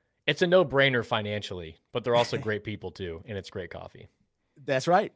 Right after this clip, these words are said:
Speaker 2: Exactly. That's interesting. So my wife, Jody, she likes dark coffee, and I like light co-, light coffee.
Speaker 1: Mm-hmm.
Speaker 2: So that's a, that's a funny dynamic that you experience as well. So we have to fight over, uh,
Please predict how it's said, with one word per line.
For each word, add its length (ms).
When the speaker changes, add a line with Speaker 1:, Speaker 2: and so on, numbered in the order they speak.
Speaker 2:
Exactly. 640
That's 160
interesting. 320
So 160
my 140
wife, 180
Jody, 320
she 220
likes 220
dark 260
coffee, 520
and 80
I 100
like 200
light 220
co-, 400
light 160
coffee. 400
Speaker 1:
Mm-hmm. 220
Speaker 2:
So 280
that's 200
a, 320
that's 120
a 40
funny 280
dynamic 480
that 80
you 180
experience 420
as 140
well. 180
So 140
we 60
have 100
to 100
fight 280
over, 440
uh, 180